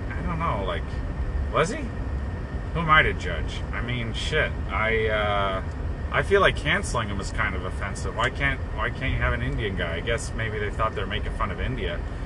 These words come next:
but, um, I don't know. Fuck, I thought it was great to have an Indian guy represented on a, on a show. You don't see enough Indian people. In real life, there's Indian people fucking everywhere.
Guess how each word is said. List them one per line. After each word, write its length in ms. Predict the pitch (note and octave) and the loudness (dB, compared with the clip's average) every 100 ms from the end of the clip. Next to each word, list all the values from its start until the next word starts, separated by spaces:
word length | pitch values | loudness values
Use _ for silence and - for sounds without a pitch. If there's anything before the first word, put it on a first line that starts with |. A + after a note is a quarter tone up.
| - - - - | -6 -8 -6 2
but, 320 | G#2 G2+ G2 | 4 4 4
um, 760 | G2 G2 F#2+ F#2 F#2 F#2 F2+ F2+ - - - - | 2 2 2 2 2 0 -2 -4 -4 -4 -4 -2
I 120 | A#2 | 2
don't 140 | D3 F2 | 2 2
know. 140 | F#2+ - | -2 -2
Fuck, 220 | B2 A#2+ A#2 | 2 2 2
I 120 | A2 A#2 | -2 2
thought 180 | C#3+ | 4
it 60 | C#3 | 4
was 120 | A#2 | 2
great 300 | A2 C3+ D#3 | 2 2 2
to 80 | A2+ | 2
have 160 | A#2 A2+ | 2 2
an 140 | A2+ | 0
Indian 320 | C3 B2 A2+ | 0 0 2
guy 140 | A2 A2 | 2 2
represented 600 | A2+ A2+ G#2 A#2 A#2 G#2+ | 2 0 -2 0 0 0
on 160 | G#2 | 0
a, 160 | G2 F#2+ - - - - - | -2 -4 -6 -6 -6 -4 -4
on 140 | G#2+ G2 | -4 -4
a 60 | |
show. 580 | F#2 - D3 C3+ A2 B2+ - - - - | -4 2 4 6 4 2 0 -2 0 0
You 60 | - | 2
don't 160 | B2+ A#2 | 2 2
see 160 | D3+ | 0
enough 260 | D3 A2 G#2 | 0 0 0
Indian 240 | F#2 F2+ | -2 -4
people. 220 | - F#2+ | -4 -4
In 100 | G2+ | -2
real 240 | G#2+ F3 F#3+ | 4 6 8
life, 260 | A#2 C3+ | 6 4
there's 200 | C#3+ B2 | 4 0
Indian 260 | D3+ D#3 D3+ | 0 0 -2
people 380 | D#3 D#3 D#3+ D3 | -2 -2 -2 0
fucking 340 | D#3+ D#3+ D#3+ | 2 2 4
everywhere. 520 | F3+ F#3+ D3+ G2+ D#2 | 4 4 2 0 -2